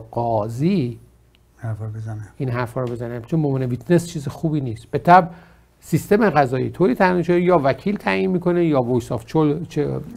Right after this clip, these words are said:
Speaker 1: vo-، voice of
Speaker 2: س-، صدای دادخواهی بچه است دیگه. صدای
Speaker 1: voice
Speaker 2: بچه
Speaker 1: of
Speaker 2: است.
Speaker 1: child، آره دیگه. یعنی در حقیقت نمی‌خوان بچه اونجا باشه، ولی نظرات بچه رو ارائه می‌ده، تحقیق می‌کنه، میگه اینو من تحقیق کردم،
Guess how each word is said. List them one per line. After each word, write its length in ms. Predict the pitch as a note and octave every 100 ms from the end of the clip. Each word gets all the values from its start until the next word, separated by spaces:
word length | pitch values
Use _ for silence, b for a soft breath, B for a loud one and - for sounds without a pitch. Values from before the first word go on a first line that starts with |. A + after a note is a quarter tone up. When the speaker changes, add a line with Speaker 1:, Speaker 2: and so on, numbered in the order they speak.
| D#3
Speaker 1:
vo-، 400 | C3+ C#3+ C3+ B2+
voice 160 | B2+ C3+
of 60 | C3
Speaker 2:
س-، 160 | D3
صدای 360 | B2 D3 D3 D#3+
دادخواهی 480 | C#3 C3 - C#3+ D3+
بچه 320 | C#3 A#2 C#3+
است 220 | A2+ -
دیگه. 280 | A2 A2+ A2
صدای 260 | - C3+
Speaker 1:
voice 40 | C3+
Speaker 2:
بچه 400 | F#3+ G#3 F3+ A3+
Speaker 1:
of 60 | A3
Speaker 2:
است. 240 | G3+ D3+
Speaker 1:
child، 40 |
آره 260 | D#3 D3+ C3+
دیگه. 360 | B2 C3 C3 G3
یعنی 180 | F3+ F#3+
در 180 | F3
حقیقت 220 | E3+ F3 G3
نمی‌خوان 440 | G#3+ E3 D3 C3+
بچه 300 | C3+ C3+ D3
اونجا 280 | C3 B2 B2
باشه، 180 | A2+ C#3+
ولی 100 | E3
نظرات 340 | E3 C#3+ C3
بچه 320 | C3+ C3 D#3+
رو 120 | D#3+
ارائه 240 | C#3 B2 B2
می‌ده، 160 | A2+
تحقیق 480 | A2 C3+ C3 F3+ F#3
می‌کنه، 300 | G3+ F3+ E3
میگه 380 | D#3 C#3+ D3+ C#3+ b b b b b b b _
اینو 220 | E3 E3
من 140 | D#3+ D3
تحقیق 380 | C#3 B2 F#3+ E3+
کردم، 520 | F3+ F3 E3+ E3+